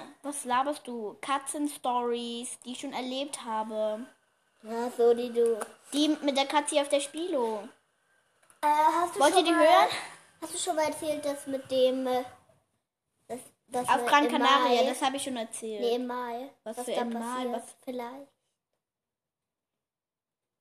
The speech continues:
Speaker 1: Lina,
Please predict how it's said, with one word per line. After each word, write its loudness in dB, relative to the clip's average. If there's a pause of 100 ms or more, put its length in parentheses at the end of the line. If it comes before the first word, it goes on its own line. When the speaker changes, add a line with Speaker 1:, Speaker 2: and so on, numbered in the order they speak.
(2250)
Speaker 1:
Lina, -8